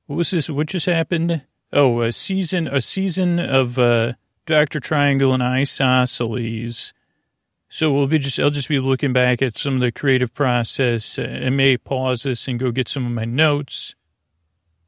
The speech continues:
or, or I might not. Uh, so we'll see how it goes. Uh, but, uh, of course, before I get started talking about it, uh, one second.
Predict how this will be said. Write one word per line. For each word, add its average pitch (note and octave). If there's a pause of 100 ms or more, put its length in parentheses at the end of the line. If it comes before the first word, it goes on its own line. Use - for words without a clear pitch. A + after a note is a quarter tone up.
(100)
or, C3+
or B2+
I A2+
might A#2
not. A#2+
Uh, B2
so B2
we'll A#2+
see -
how B2+
it A2+
goes. A#2+
Uh, B2
but, B2+
uh, C3
of C3+
course, E3
before C3
I B2+
get B2
started B2
talking C#3+
about A2+
it, A#2
uh, A#2 (420)
one C3+
second. A#2